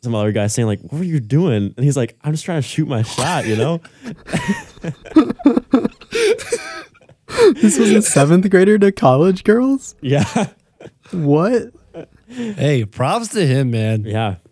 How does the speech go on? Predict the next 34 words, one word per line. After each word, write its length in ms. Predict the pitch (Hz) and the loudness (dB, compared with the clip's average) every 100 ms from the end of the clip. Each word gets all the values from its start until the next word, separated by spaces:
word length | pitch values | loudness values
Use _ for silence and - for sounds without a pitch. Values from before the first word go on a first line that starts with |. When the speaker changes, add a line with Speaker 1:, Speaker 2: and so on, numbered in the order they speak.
| - | -16
Speaker 1:
He's 120 | - 123 | -6 -4
got 140 | 127 | -4
some 140 | 113 | -4
confidence. 600 | 104 107 110 101 85 85 | -4 -4 -4 -4 -6 -6
Speaker 3:
Yeah. 300 | - 139 131 | -2 0 0
Speaker 2:
Uh, 380 | 117 139 135 135 | 0 2 2 2
Speaker 3:
He's 120 | 170 | 0
got 200 | 196 220 | 2 2
some 100 | - | 4
Speaker 2:
no. 60 | 123 | 2
Speaker 3:
swagger. 680 | 117 123 135 131 120 107 107 _ _ | 2 2 0 0 -4 -6 -10 _ _
Josh, 280 | - 185 147 | -4 -2 -2
come 180 | - 214 | -4 -2
on. 300 | 160 117 113 | -2 -4 -6
You 220 | 185 208 | -4 -2
gotta 220 | 233 233 | 0 0
admit 220 | 165 156 139 | 0 -2 -2
that's 220 | 131 - - | -4 -4 -8
absolutely 680 | 143 147 139 131 143 135 135 | -6 -4 -2 -2 0 0 0
hilarious. 800 | 131 120 131 131 107 117 127 - _ _ _ | 0 0 -2 -2 -2 -4 -4 -8 _ _ _
Speaker 2:
I'm 120 | 135 | 0
not 280 | 135 175 190 | 2 2 -2
saying 220 | 147 151 165 | -2 0 2
it's 120 | 120 | 0
not 180 | 123 123 | -2 -2
hilarious. 720 | 110 110 135 117 120 - - _ _ _ _ _ _ _ _ - | -2 0 0 -2 -2 -6 -14 _ _ _ _ _ _ _ _ -6
It's 160 | 120 | -2
really 280 | 117 160 139 | 2 4 2
funny, 260 | 127 113 117 | 0 -2 0
actually. 520 | 131 - 113 107 117 _ _ _ _ | -2 -4 -4 -4 -4 _ _ _ _
Speaker 1:
Yeah, 180 | 113 107 | -2 0
and 80 | |
also, 580 | 110 123 - 127 110 104 _ _ _ _ 127 | 0 0 0 0 0 -2 _ _ _ _ -8
um, 520 | 113 104 98 95 | -4 -2 -4 -4